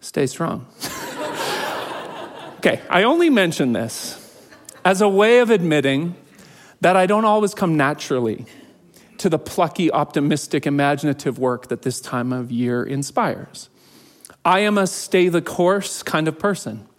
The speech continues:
I like keeping things simple. I'm more comfortable talking about letting go and letting slide and letting it pass.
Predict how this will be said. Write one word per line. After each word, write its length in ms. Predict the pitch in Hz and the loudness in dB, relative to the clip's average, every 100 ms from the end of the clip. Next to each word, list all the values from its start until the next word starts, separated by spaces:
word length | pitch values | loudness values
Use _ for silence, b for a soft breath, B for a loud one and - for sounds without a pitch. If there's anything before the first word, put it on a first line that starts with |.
| - | 0
I 60 | 160 | 2
like 300 | 156 156 B B B - | 2 0 B B B -6
keeping 360 | 165 147 143 | -4 0 -2
things 440 | 135 131 120 113 - _ - | -2 -2 -4 -6 -14 _ -18
simple. 540 | - 175 - - - _ _ b b b b b b - | -6 -6 -4 -10 -12 _ _ b b b b b b -2
I'm 120 | 190 | 2
more 220 | 202 233 | 4 4
comfortable 540 | 233 233 233 240 240 247 | 2 0 2 2 2 0
talking 540 | - 190 180 202 190 | 0 0 0 0 2
about 260 | 160 135 143 | 2 2 2
letting 320 | 147 131 131 | 2 2 2
go 320 | 185 196 185 | 4 4 2
and 100 | 143 | 2
letting 240 | 127 117 | 0 0
slide 540 | 113 - 214 185 170 139 | -4 0 2 4 2 0
and 180 | 139 139 | 0 2
letting 280 | 135 131 | 2 2
it 140 | 120 - | -2 -4
pass. 680 | - 147 104 110 - - | -4 -2 -4 -6 -10 -12